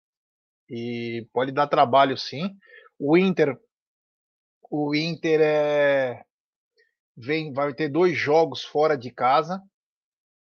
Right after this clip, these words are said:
Então, o Palmeiras aí, com dois jogos dentro e o Inter dois jogos fora,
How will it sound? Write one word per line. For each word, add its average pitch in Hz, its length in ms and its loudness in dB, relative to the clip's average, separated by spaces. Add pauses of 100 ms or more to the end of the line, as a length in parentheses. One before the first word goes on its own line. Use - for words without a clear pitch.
(720)
Então, 127 440 -6
o 165 80 -12
Palmeiras 160 480 -2
aí, 147 360 -2
com 156 220 -8
dois 165 240 2
jogos 147 340 0
dentro 165 440 -4
e 156 60 -2
o 151 60 -4
Inter 151 200 -4
dois 156 240 -4
jogos 151 260 -2
fora, 151 400 -2